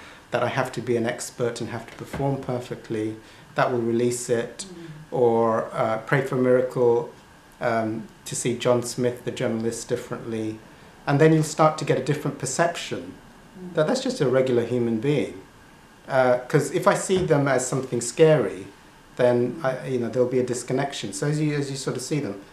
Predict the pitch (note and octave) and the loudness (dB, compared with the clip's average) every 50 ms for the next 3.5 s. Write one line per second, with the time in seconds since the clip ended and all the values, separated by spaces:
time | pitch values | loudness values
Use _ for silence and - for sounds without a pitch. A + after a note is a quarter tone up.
0 | - - - - - - D#3 G3 C4 B3+ - - F#3 D3+ C#3 C3+ C3+ C#3 C#3 C#3 | -20 -20 -20 -20 -10 0 4 4 4 4 4 2 2 2 2 2 0 0 0 2
1 | C3 B2+ C3+ C#3 C3+ B2 C#3+ C3+ - - - - - - - B2+ A#2+ - - B2+ | 2 2 2 2 0 2 0 -2 -2 -4 -10 -12 -8 -2 0 0 0 0 0 -2
2 | A#2+ A#2+ A#2+ C3+ A#2+ - - B2+ A#2 B2 A#2 A#2 A#2 A2+ A2 G2+ - C3 A#2+ A2+ | -2 -2 -2 -4 -6 -4 -2 0 2 2 4 4 2 0 -2 -2 -2 -2 -2 0
3 | A2+ A2 A2 D3+ D#3 B2+ - - - | 0 0 0 0 2 0 0 -2 -8